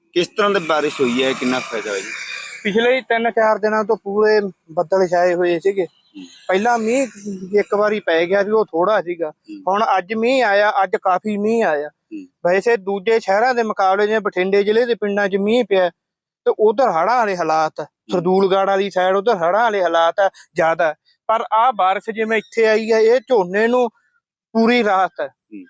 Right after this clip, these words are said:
Speaker 2: ਬਾਕੀ ਜਿਵੇਂ ਹੁਣ ਨਰਮਾ ਹੋ ਗਿਆ, ਨਰਮੇ ਨੂੰ ਵੀ ਠੀਕ ਹੈ।
Speaker 1: ਹੂੰ।
Speaker 2: ਨੁਕਸਾਨ ਵਾਲੀ ਇੱਥੇ ਕੋਈ ਗੱਲ ਨਹੀਂ।
Speaker 1: ਕਿੰਨੀ ਕੁ ਬਾਰਿਸ਼ ਪਈ ਹੈ ਇੱਥੇ?
Speaker 2: ਬਾਰਿਸ਼ ਕਾਫੀ ਕੁ, ਲਗਭਗ ਇੱਕ ਘੰਟਾ ਪੂਰਾ ਬਾਰਿਸ਼ ਪਈ ਹੈ।
Speaker 1: ਹੂੰ।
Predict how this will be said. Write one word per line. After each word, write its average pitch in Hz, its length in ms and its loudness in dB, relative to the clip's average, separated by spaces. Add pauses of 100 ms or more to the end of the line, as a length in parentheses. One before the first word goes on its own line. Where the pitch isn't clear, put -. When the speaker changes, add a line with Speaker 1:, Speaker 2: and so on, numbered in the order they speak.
(120)
Speaker 2:
ਬਾਕੀ 180 320 -2
ਜਿਵੇਂ 226 280 0
ਹੁਣ 220 200 0
ਨਰਮਾ 185 360 0
ਹੋ 202 100 0
ਗਿਆ, 208 120 0
ਨਰਮੇ 185 360 0
ਨੂੰ 226 100 2
ਵੀ 226 100 0
ਠੀਕ 185 360 -2
ਹੈ। 147 60 -10
Speaker 1:
ਹੂੰ। - 380 -18 (280)
Speaker 2:
ਨੁਕਸਾਨ 190 420 -2
ਵਾਲੀ 208 220 -2
ਇੱਥੇ 196 240 -2
ਕੋਈ 170 240 2
ਗੱਲ 156 180 -2
ਨਹੀਂ। 170 280 -12
Speaker 1:
ਕਿੰਨੀ 147 320 -4
ਕੁ 139 60 -2
ਬਾਰਿਸ਼ 113 320 -6
ਪਈ 98 220 -10
ਹੈ 92 40 -8
ਇੱਥੇ? - 260 -16
Speaker 2:
ਬਾਰਿਸ਼ 190 380 0 (460)
ਕਾਫੀ 220 360 -2
ਕੁ, 240 140 -10
ਲਗਭਗ 208 840 -2 (380)
ਇੱਕ 233 200 0 (100)
ਘੰਟਾ 208 380 0
ਪੂਰਾ 202 300 0
ਬਾਰਿਸ਼ 185 320 0
ਪਈ 165 360 -8
ਹੈ। 143 40 -10
Speaker 1:
ਹੂੰ। 92 340 -16